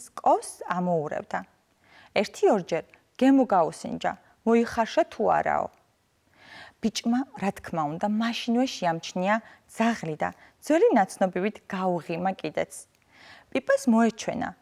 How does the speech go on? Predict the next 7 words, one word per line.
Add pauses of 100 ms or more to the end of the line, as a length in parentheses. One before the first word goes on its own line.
(120)
ამ
ღიმილით
თითქოს
ანიშნა: (500)
"მეგობარო, (380)
ცოტა
მოიცადე.